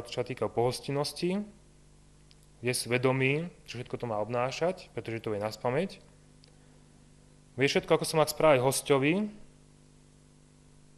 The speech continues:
a zvlášť ešte nielen takému hosťovi, ktorý tam príde na návštevu náhodne sám, ale zvlášť hosťovi, ktorého si sám pozýva do vlastného domu.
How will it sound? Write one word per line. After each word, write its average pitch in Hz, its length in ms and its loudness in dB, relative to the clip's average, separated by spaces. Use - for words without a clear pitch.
a - 0 -
zvlášť 120 320 2
ešte 120 300 -6
nielen 113 240 -6
takému 113 320 -6
hosťovi, 117 320 -6
ktorý 117 240 -8
tam 104 160 -8
príde 117 240 -6
na 107 160 -4
návštevu 107 320 -10
náhodne 101 400 -10
sám, 135 400 -6
ale 113 160 -4
zvlášť 113 240 0
hosťovi, 123 400 -4
ktorého 117 160 -4
si 110 160 -8
sám 110 240 -6
pozýva 113 260 -6
do 110 140 -4
vlastného 107 320 -6
domu. 123 320 -4